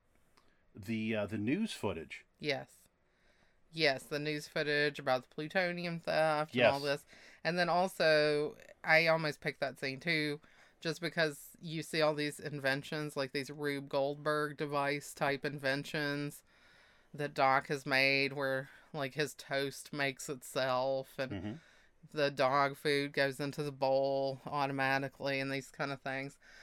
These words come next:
Speaker 2: So all the inventions are there, which is a huge part of this as well.
Speaker 1: Yeah. Well, and also there's a phone call right there at the beginning because Doc calls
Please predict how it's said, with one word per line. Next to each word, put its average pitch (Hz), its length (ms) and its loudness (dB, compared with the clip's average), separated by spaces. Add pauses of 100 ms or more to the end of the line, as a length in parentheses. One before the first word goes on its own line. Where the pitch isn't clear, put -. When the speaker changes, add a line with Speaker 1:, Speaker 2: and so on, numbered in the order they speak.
(120)
Speaker 2:
So 151 220 6
all 147 120 6
the 143 160 0
inventions 139 720 -2
are 135 100 -4
there, 127 500 0 (260)
which 143 220 -6
is 131 140 -10
a 131 60 -6
huge 131 380 -8
part 127 220 0
of 127 80 -10
this 135 220 -12
as 139 220 -14
well. 139 360 -2 (280)
Speaker 1:
Yeah. 165 160 -4 (200)
Well, 123 260 4
and 113 80 2
also 127 440 -2
there's 98 220 -2
a 92 40 -8
phone 147 340 -2
call 87 360 0 (180)
right 101 240 0
there 98 200 -2
at 92 100 -8
the 95 60 -12
beginning 85 440 -8 (920)
because 113 420 0
Doc 110 360 0
calls 135 640 2